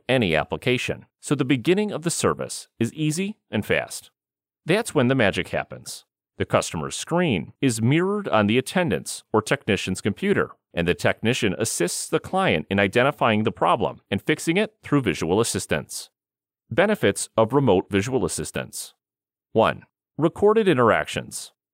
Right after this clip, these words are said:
Interactions are all recorded and can be accessed through the company's area. The recordings can be used for eventual audits and training. Number two,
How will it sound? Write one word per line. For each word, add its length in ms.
Interactions 800
are 140
all 240
recorded 600
and 120
can 120
be 200
accessed 460
through 180
the 80
company's 500
area. 400
The 80
recordings 640
can 160
be 100
used 380
for 260
eventual 640
audits 400
and 100
training. 400
Number 240
two, 440